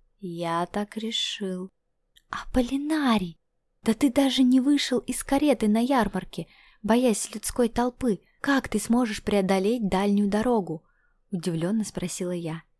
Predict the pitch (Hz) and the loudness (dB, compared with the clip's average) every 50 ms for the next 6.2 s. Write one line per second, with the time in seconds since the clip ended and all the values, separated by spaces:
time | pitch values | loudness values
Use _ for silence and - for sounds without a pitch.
0 | _ _ _ _ - - - 208 190 - - 226 196 202 202 - 180 170 185 196 | _ _ _ _ -12 -4 -2 -2 -2 0 -2 0 0 0 0 -2 -2 0 0 0
1 | 185 190 190 180 190 180 175 170 202 247 262 - 214 190 190 185 180 180 180 175 | 0 0 -2 0 0 -2 0 0 -2 -2 0 0 0 2 2 2 2 0 0 -2
2 | 190 - - - 190 185 185 190 196 196 - - 233 220 202 185 170 170 - _ | -2 -4 -6 -4 -2 -2 -2 -2 -4 -4 -2 0 0 2 2 0 -2 -4 -10 _
3 | _ _ _ _ _ - 214 208 - 233 220 233 220 233 226 196 185 175 170 170 | _ _ _ _ _ 0 0 0 2 2 0 2 2 2 2 2 2 0 0 0
4 | 180 175 170 170 165 160 160 165 - _ _ _ _ _ _ - - _ _ _ | -2 -4 -4 -4 -6 -6 -6 -8 -10 _ _ _ _ _ _ -20 -20 _ _ _
5 | _ - 208 240 254 - - 208 190 190 185 - 196 175 - - 170 - - 226 | _ 0 2 2 2 2 2 2 2 2 2 2 0 -2 0 -2 -4 -2 -2 -4
6 | 240 240 - - | -4 -4 -6 -8